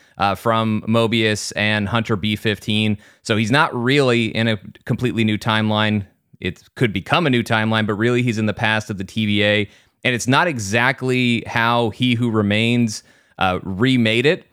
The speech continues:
but it's be-, that's because it's before he remade it. And so that, just seeing the way, like, the giant He Who Remains or Kang statue at the end of the first season, that that's not a do-over. That's how it was before there ended up being,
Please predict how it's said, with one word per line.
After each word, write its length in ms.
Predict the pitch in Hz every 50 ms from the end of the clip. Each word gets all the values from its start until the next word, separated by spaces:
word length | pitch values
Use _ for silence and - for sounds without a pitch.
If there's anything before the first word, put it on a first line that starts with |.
| _ _ _ _ _ _ -
but 100 | 120 127
it's 140 | 123 110 -
be-, 180 | - 127 123
that's 440 | 113 113 - 110 117 120 120 117 -
because 300 | - 117 - 123 113 107
it's 140 | 110 104 -
before 720 | - 120 120 113 - 208 240 220 147 120 98 92 87 87 -
he 380 | - 131 117 110 101 95 87 95
remade 520 | 104 110 127 123 117 113 110 107 104 87
it. 160 | 87 85 -
And 100 | 98 101
so 160 | - 123 120
that, 400 | 110 123 131 127 - - _ _
just 220 | 110 135 180 180 -
seeing 380 | - - 175 175 170 165 156
the 80 | 135 131
way, 440 | 120 117 123 123 123 123 120 113 - _ _ _ _ _ _ _ _ _ _ -
like, 160 | 120 123 117
the 80 | - 127
giant 400 | 110 - 127 131 143 147 131 -
He 160 | - 143 139
Who 140 | 127 135 127
Remains 420 | 127 117 117 117 120 120 113 98
or 60 | 110
Kang 520 | 104 - - 123 117 120 120 120 117 117 110
statue 680 | - - 113 110 110 113 - - 110 107 104 107 104
at 100 | 101 -
the 100 | - 104
end 80 | 104 104
of 60 | 101
the 80 | 101
first 260 | - - 107 104 98 -
season, 400 | - 110 107 98 101 101 98 87 - - _ _ _ _ _ -
that 160 | 127 120 90
that's 240 | 135 147 147 - 139
not 300 | 143 135 135 135 127 -
a 80 | 110 110
do-over. 560 | 95 95 127 143 117 107 104 101 107 107 104
That's 220 | 123 135 131 -
how 220 | - 131 123 123 120
it 80 | 80
was 500 | 95 101 120 165 175 139 107 95 95 95
before 440 | 90 113 110 104 - 123 120 117 117
there 220 | 110 120 117 117 113 -
ended 220 | 123 117 113 110
up 180 | 110 107 92 -
being, 440 | 117 117 117 113 110 107 101 92